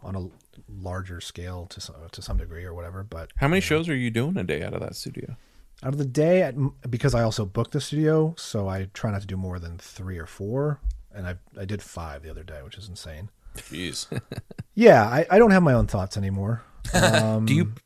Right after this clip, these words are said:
Speaker 2: you
Speaker 1: I just
Speaker 2: pass
Speaker 1: hear
Speaker 2: the line
Speaker 1: your
Speaker 2: cut off to
Speaker 1: voices.
Speaker 2: an editor though, right? Like, and they have all the cameras if they, if there's, like, a, if there's a flub in
Speaker 1: No,
Speaker 2: the, in
Speaker 1: no,
Speaker 2: the
Speaker 1: I,
Speaker 2: line
Speaker 1: no,
Speaker 2: cut
Speaker 1: I
Speaker 2: or
Speaker 1: do
Speaker 2: not?
Speaker 1: it all live. Yeah,
Speaker 2: Shit.
Speaker 1: I can do that, but it, it, there's, like, a sync sound issue.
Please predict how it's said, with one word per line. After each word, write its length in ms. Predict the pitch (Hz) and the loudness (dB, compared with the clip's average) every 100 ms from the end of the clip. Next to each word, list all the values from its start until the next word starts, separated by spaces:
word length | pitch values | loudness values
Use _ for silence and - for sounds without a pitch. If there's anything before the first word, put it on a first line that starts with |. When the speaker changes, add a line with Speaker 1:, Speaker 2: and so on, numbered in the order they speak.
| - | 2
Speaker 2:
you 100 | 147 | 4
Speaker 1:
I 40 | |
just 60 | 120 | 6
Speaker 2:
pass 160 | 151 143 | 4 8
Speaker 1:
hear 120 | 139 | 8
Speaker 2:
the 60 | 113 | 10
line 80 | 127 | 10
Speaker 1:
your 100 | 131 | 10
Speaker 2:
cut 120 | 110 | 10
off 160 | 101 98 | 8 8
to 80 | 131 | 6
Speaker 1:
voices. 200 | 104 98 | 4 4
Speaker 2:
an 60 | 101 | 2
editor 320 | 101 90 76 | 2 2 0
though, 240 | - - | 0 -2
right? 320 | - - - | -4 -4 -4
Like, 300 | - 92 - - _ _ - - | -4 -6 -8 -20 _ _ -8 0
and 160 | 117 | 2
they 140 | 110 110 | 4 4
have 200 | 110 101 | 2 4
all 120 | 101 | 2
the 100 | 101 | 2
cameras 420 | - 101 95 95 | 0 0 0 -4
if 120 | 92 | -4
they, 160 | 90 - | -4 -2
if 140 | 95 | -2
there's, 200 | - 95 | 0 0
like, 140 | 95 95 | 0 0
a, 100 | 92 - | -2 -4
if 140 | 110 - | -4 0
there's 160 | 101 | 0
a 60 | 107 | 2
flub 340 | 117 147 269 | 4 6 6
in 60 | 262 | 4
Speaker 1:
No, 60 | 214 87 - - - | 2 0 -2 -10 -4
Speaker 2:
the, 60 | 120 | 0
in 0 | |
Speaker 1:
no, 60 | |
Speaker 2:
the 60 | 180 | 2
Speaker 1:
I, 140 | 160 | 0
Speaker 2:
line 300 | 170 98 95 | 0 -2 0
Speaker 1:
no, 80 | 139 | 2
Speaker 2:
cut 80 | 131 | 2
Speaker 1:
I 40 | |
Speaker 2:
or 60 | 170 | 4
Speaker 1:
do 100 | 185 | 4
Speaker 2:
not? 40 | |
Speaker 1:
it 60 | 185 | 6
all 160 | 175 165 | 6 4
live. 320 | 131 147 107 | 4 2 0
Yeah, 280 | 110 120 113 - | 0 0 -2 -6
Speaker 2:
Shit. 300 | - - 104 | -10 -4 -2
Speaker 1:
I 100 | 127 | 0
can 280 | - 156 185 | 4 6 8
do 140 | 202 | 8
that, 300 | 196 196 175 | 6 4 2
but 100 | 160 | 2
it, 120 | 160 - - - _ _ 156 139 | 2 -2 -6 -20 _ _ -16 -12
it, 140 | - 120 | -4 -2
there's, 160 | 120 | 0
like, 140 | 113 113 | -2 -4
a 20 | |
sync 240 | - 120 | -4 -4
sound 300 | - 110 120 | -2 0 2
issue. 320 | 127 - 151 | 0 0 -2